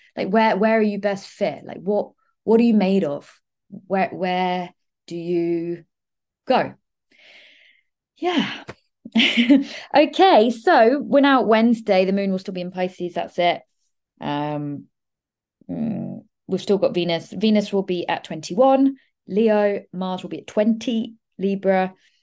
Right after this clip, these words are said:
Mars is coming for the South Node. I'll talk about that more next week. Mars on the South Node. Golly gosh. Can be, can be a little bit, you know, bringing up some feisty vibes when that happens, I think.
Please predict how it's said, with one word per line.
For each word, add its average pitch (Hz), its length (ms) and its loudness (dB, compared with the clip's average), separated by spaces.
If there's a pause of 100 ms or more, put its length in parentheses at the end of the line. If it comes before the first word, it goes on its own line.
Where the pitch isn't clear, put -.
(260)
Mars 208 240 0
is 208 80 -8
coming 202 260 -6
for 190 100 -8
the 165 80 -16
South 190 380 -4
Node. 180 400 -6
I'll - 140 -20
talk 185 180 -8
about 170 200 -2
that 156 120 -10
more 160 140 -6
next - 320 -12
week. 160 260 -10 (680)
Mars 185 280 -2
on 170 80 -4
the 160 60 -10
South 160 360 -10
Node. 139 320 -12 (160)
Golly 147 240 -6
gosh. 143 340 -10 (1300)
Can 196 240 0
be, - 80 -2
can 214 220 0
be 208 80 2
a 196 40 2
little 185 160 0
bit, - 160 -8 (220)
you - 140 -10
know, - 140 -12 (420)
bringing 165 200 -6
up - 120 -12
some 165 140 -16
feisty 160 460 -10
vibes 143 520 -12 (100)
when 156 140 -12
that 156 140 -10
happens, 160 400 -16
I - 60 -12
think. 160 380 -12